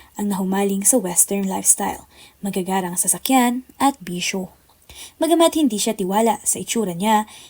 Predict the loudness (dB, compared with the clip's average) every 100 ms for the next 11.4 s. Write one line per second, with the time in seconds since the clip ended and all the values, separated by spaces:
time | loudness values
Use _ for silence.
0 | _ 2 6 6 6 2 0 0 0 -2
1 | -4 -6 -6 -6 -4 -2 0 -2 -2 -4
2 | 0 2 2 0 -6 -8 -2 4 4 2
3 | 0 0 0 -2 -6 -4 -2 0 -2 -8
4 | -10 0 2 4 2 -2 -4 -4 -4 -2
5 | 0 0 0 -4 -6 -4 0 0 0 -4
6 | -14 -4 4 6 6 4 -2 -6 -4 -2
7 | -2 -4 -6 -6 -6 -8 -16 _ _ -20
8 | -20 -10 2 4 6 4 2 0 -2 -4
9 | -2 0 0 0 -2 -2 -4 -6 -4 -4
10 | 0 0 0 0 -2 -2 0 2 0 0
11 | 0 2 2 0